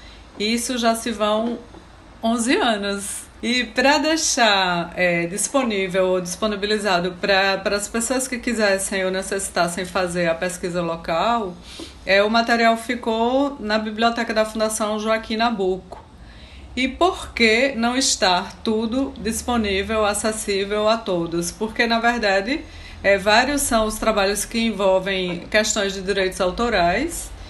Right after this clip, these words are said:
e aí, por conta disso, a prioridade foi, para o público em geral,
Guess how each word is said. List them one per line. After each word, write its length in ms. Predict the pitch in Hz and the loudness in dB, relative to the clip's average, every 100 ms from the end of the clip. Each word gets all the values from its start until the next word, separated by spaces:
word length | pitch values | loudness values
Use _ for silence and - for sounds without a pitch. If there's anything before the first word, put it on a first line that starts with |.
| - - | -16 -6
e 100 | 214 | 4
aí, 180 | 233 233 | 6 6
por 280 | 240 339 - | 2 -4 -2
conta 320 | 254 254 285 | -2 2 2
disso, 460 | 233 233 262 269 294 | 2 0 0 0 0
a 120 | 233 233 | 4 2
prioridade 720 | 247 233 226 214 208 220 277 | 2 0 2 2 2 0 -4
foi, 500 | - 185 170 156 - - - 233 | -2 0 0 -2 -8 -16 -4 4
para 300 | 233 277 262 | 4 4 0
o 100 | 254 | -2
público 480 | 214 202 196 190 | -2 -2 -2 -2
em 100 | 196 | -2
geral, 680 | 196 202 185 175 175 226 330 | 0 2 4 4 2 0 -4